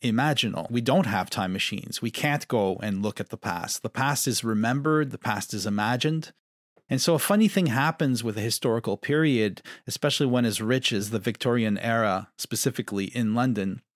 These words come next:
and that's that the happenings of that time,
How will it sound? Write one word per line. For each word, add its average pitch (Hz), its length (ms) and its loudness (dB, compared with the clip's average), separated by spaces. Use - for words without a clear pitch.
and 127 140 2
that's 139 260 2
that 147 260 2
the 135 380 2
happenings 151 1000 2
of 117 280 -2
that 107 220 0
time, - 520 -4